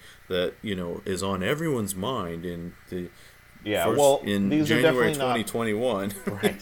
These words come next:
Speaker 2: These are not on anybody's mind.
Speaker 1: Yeah.
Speaker 2: Um,
Speaker 1: <laughs>
Speaker 2: other than ours, obviously. Uh, no, it was, it, it was, uh,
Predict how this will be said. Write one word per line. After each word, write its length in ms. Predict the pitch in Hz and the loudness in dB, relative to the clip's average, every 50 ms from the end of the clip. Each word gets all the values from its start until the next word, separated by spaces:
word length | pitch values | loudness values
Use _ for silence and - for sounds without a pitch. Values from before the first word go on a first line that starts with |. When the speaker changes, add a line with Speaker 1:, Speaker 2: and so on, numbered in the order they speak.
| 95 90 | -8 -4
Speaker 2:
These 240 | 113 135 147 147 165 | -2 0 0 0 0
are 40 | |
not 200 | 160 160 156 147 | 0 0 0 0
on 120 | 139 135 131 | 0 0 -2
anybody's 400 | 127 120 110 95 95 85 82 78 | -4 -4 -4 -6 -6 -8 -8 -10
mind. 200 | 82 73 69 - - - - - - - - - | -12 -14 -16 -16 -18 -20 -20 -20 -20 -20 -6 -2
Speaker 1:
Yeah. 200 | 104 101 110 127 | 2 2 4 4
Speaker 2:
Um, 360 | 127 127 123 123 160 175 185 | 4 2 2 2 0 2 4
Speaker 1:
<laughs> 200 | 233 208 202 - 269 - | 4 2 4 4 0 0
Speaker 2:
other 260 | 127 139 156 143 143 135 | 0 -2 -2 0 -2 -2
than 160 | 131 147 131 | -2 -4 -4
ours, 420 | 113 120 113 107 95 - - - - - | -4 -6 -6 -6 -6 -8 -12 -16 -14 -8
obviously. 540 | 90 92 85 82 82 78 - - 78 76 - - - - - - _ _ - | -6 -6 -6 -6 -8 -8 -10 -12 -14 -14 -16 -18 -20 -20 -20 -20 _ _ 0
Uh, 240 | 101 104 104 107 123 | 2 4 4 4 2
no, 280 | 170 226 233 165 120 127 | 2 4 4 4 4 4
it 100 | 156 160 | 0 0
was, 380 | 165 180 180 156 135 - - - 123 - - | 0 0 0 0 -2 -8 -12 -12 -14 -12 -10
it, 200 | 117 143 - - | -10 -10 -10 -8
it 100 | 107 143 | -6 -4
was, 360 | 156 156 156 135 120 - - | -2 -2 -2 -4 -4 -8 -8
uh, 340 | 135 135 131 127 127 120 107 | -6 -6 -6 -6 -6 -8 -8